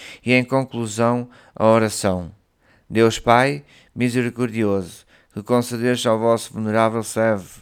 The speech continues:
servo Américo, sacerdote, o dom de partilhar a vossa paternidade e uma extraordinária luz para descobrir no pobre abandonado, abandonado o vosso rosto. Fazei que eu saiba, como ele,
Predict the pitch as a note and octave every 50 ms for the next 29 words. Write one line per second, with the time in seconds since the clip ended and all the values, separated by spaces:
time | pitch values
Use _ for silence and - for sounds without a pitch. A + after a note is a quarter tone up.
0 | - - - - - A2+ A2+ A2 G#2+ F#2+ F#2+ G2 G2 G2 G2+ G#2 A2 A#2 A2+ A#2+
1 | A#2+ - - - - - - - - - - - A#2 A2+ A2+ B2 A#2+ A2 A2 A#2+
2 | A#2+ A#2 A2 - - - - - - _ - A2 A2+ A#2 G#2+ A2+ A#2+ B2 B2+ B2
3 | A#2+ A#2 A#2 A2+ A2 G#2 G2+ G#2 A#2 A#2 A#2 - A#2 A#2 A2+ A2 G#2+ G#2+ A2 A2
4 | A2 G2+ G2 G#2+ A2 A2 A2 - - A2 A2 G#2+ - - - G2+ G2+ - A#2+ A#2+
5 | A#2+ A#2+ A2+ A2 A2 G#2+ A2 A2 G#2 - - - - - _ - G#2+ A#2+ A#2+ A#2+
6 | B2 A#2 A#2 A#2+ A#2+ A2+ - A2+ A2+ A2+ A2+ A2 G#2+ G#2+ G#2 G#2+ G#2+ A2+ A2+ A2
7 | G2+ G2 G#2+ G#2+ A2 A2+ A2 - - G#2+ A2 A2+ G#2 - - A2+ A2 A2 A#2+ B2+
8 | B2+ A2+ A#2 A2 - - A2+ A2+ A2+ A2+ A2 G#2+ G#2+ F#2+ - - G#2 G#2+ G2+ G#2+
9 | G#2+ A2 A2 G#2 G#2 G2+ G#2 G#2 G#2 G#2 G#2+ G2+ A2+ A2+ A2 _ _ _ _ -
10 | G#2 G2+ A2 A2+ A2+ A2+ G#2+ G#2+ A2 A2 A2 A#2+ A#2 G#2 A2 A2+ A#2 A2+ - -
11 | - A2 G#2+ G2 F2+ - - - _ _ - - - - - - - _ - C3
12 | B2+ B2 A2+ A#2+ C3 C#3 D3 D3+ D#3+ D#3 D#3 - - A2 A2+ A#2 - - - A#2+
13 | A#2+ B2 B2+ B2+ A#2+ B2+ C3 C3 C3 _ _ _ _ _ _ _ _ _ _ _
14 | _ _ - A#2+ B2+ C3+ B2+ A#2+ A2 A2 A#2 B2 B2+ B2+ C3